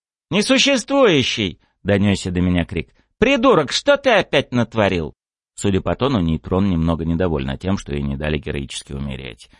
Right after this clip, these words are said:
И теперь она хотела всем, в частности мне, доказать, насколько неверно данное решение, буравя мозги. "Какого черта? Вот скажи, какого черта ты полез? Кто тебя просил?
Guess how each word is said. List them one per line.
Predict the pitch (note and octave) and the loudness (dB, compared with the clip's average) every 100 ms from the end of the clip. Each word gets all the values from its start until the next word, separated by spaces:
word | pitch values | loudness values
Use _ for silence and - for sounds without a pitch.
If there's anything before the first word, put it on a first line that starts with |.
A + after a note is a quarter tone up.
| _ | _
И | A2 | -8
теперь | - C3 G3 E3 | -4 -2 2 2
она | D3 | 0
хотела | - F#2+ F2+ E2 | -2 -6 -2 -4
всем, | - F#2+ F#2+ C3 _ _ | -2 -2 0 -2 _ _
в | |
частности | - D#2+ D#2+ D#2 - | -6 -4 -6 -10 -4
мне, | E2+ C3 - _ - | -2 -2 -4 _ -4
доказать, | A2+ - A2+ F2+ A2 E3+ - | -2 2 0 2 0 0 -2
насколько | G#2+ - A2 G#2 - | -2 0 -2 -2 -2
неверно | E2+ D#2+ D#2 A#2 - A#2 | -2 -2 0 0 0 -6
данное | D#2 G2 D2 D2+ D2 | -2 -2 -2 -6 -8
решение, | D2+ - C#3+ F3+ E3 - _ | -10 -4 -2 0 -2 -6 _
буравя | - G2+ D2 D2 E2 | -2 0 0 -2 0
мозги. | F#2 F2 - A#1+ A1+ _ _ _ - | 0 -2 -8 -20 -20 _ _ _ -2
"Какого | G3+ A#3+ C4 C4 | -2 2 4 4
черта? | - B3+ G3+ - G#2 D#2+ _ _ _ | 2 2 2 0 -6 -8 _ _ _
Вот | G#3+ - | -2 2
скажи, | B3+ A3 A3 | 2 4 2
какого | A3+ A3 - C#4 C#4+ C#4+ | 2 -2 4 6 6 4
черта | C4+ - C4 C4+ B3 B3+ B3 | 2 0 4 4 2 -2 -2
ты | B3 | -4
полез? | A#3 A3+ G#3+ D#3+ - | -2 -2 0 0 -2
Кто | - C4 C4 | 0 0 2
тебя | A#3+ A3+ A3+ | 0 0 -2
просил? | - G3+ - - - | -2 -6 -6 -4 -4